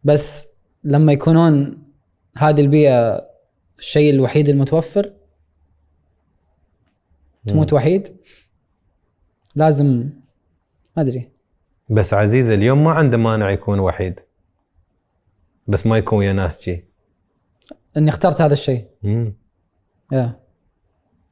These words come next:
Speaker 1: ف-، الواحد ما يتعلم إلا لما ينقرص. ف-،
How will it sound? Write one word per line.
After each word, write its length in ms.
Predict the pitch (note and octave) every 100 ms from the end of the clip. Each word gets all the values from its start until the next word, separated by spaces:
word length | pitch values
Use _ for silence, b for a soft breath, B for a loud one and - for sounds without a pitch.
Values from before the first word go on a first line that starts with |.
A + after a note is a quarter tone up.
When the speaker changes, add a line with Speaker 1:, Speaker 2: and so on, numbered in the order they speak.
| _ _ -
Speaker 1:
ف-، 420 | D3+ D3 C#3 B2 - - _ _ _ _ _ _ _ _ _ _ _ _ -
الواحد 280 | D3+ E3+ E3
ما 100 | E3+
يتعلم 340 | E3 E3+ E3+
إلا 220 | D#3+ D#3 D3+
لما 160 | D3
ينقرص. 540 | D3 C#3 C3 D3+ -
ف-، 120 | -